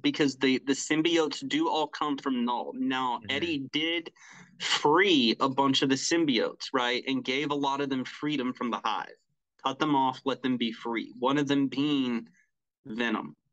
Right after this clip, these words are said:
Speaker 2: Mm-hmm.
Speaker 1: Um, so, as much as I wanna say no,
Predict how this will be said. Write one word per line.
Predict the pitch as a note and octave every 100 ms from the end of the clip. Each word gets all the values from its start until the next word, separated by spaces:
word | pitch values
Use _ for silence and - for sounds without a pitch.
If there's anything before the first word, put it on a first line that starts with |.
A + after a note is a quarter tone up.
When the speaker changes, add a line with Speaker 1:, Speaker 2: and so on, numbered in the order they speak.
| _ A2
Speaker 2:
Mm-hmm. | G2+ C#3+
Speaker 1:
Um, | C#3+ C#3 C3+ C3 A#2+ A#2 G#2+ - -
so, | - - E3 D#3 C3+ A#2+ A2+ - _ _ _
as | D3 C3+
much | B2+ D3+ -
as | F3+
I | F#3
wanna | E3+ D3+ E3 D#3
say | - D#3 C3+
no, | C3+ C#3+ E3+ D#3+ A#2+ G#2